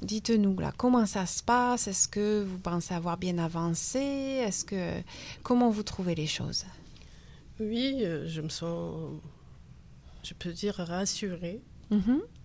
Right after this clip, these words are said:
Speaker 2: Au départ, c'était un peu difficile parce qu'on tr-, on change toute notre vie, on va vers un endroit qu'on connaît pas, donc on est un peu méfiant, on, on a peur de ce qui
Speaker 1: Mhm.
Speaker 2: nous attend.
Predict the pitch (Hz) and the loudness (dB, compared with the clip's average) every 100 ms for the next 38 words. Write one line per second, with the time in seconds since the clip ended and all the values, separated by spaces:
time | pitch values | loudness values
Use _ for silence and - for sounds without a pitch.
0 | - 175 165 170 202 214 - - 170 170 | -8 -6 -4 -4 -6 -6 -6 -4 -4 -4
1 | 196 185 180 - 180 226 285 - - 175 | -6 -6 -6 -6 -6 -6 -6 -8 -12 -10
2 | - 170 160 - 160 - 160 - 196 180 | -6 -6 -6 -10 -8 -6 -6 -2 -2 -2
3 | - 220 208 - 233 226 - 233 196 240 | -4 -6 -4 2 2 4 2 2 2 0
4 | 269 240 202 202 190 180 214 214 208 214 | 0 0 0 0 0 -2 0 0 2 0
5 | 214 196 208 214 196 - 180 180 - 220 | 0 -2 -4 -4 -6 -4 -4 -6 -6 -6
6 | 214 185 180 - 185 180 185 190 190 214 | -4 -4 -6 -4 -4 -2 -4 -6 -6 -4
7 | 208 202 196 - - - - - - - | -4 -6 -8 -12 -18 -18 -20 -20 -8 2
8 | 202 202 190 180 190 208 190 175 - - | 2 2 -4 -4 -4 -4 -4 -6 -8 -4
9 | 185 185 - 196 208 214 - - 196 185 | 0 -2 -2 -4 -2 -6 -12 -6 0 2
10 | 214 214 196 190 180 175 165 220 | 4 4 2 -2 -2 -6 -6 -10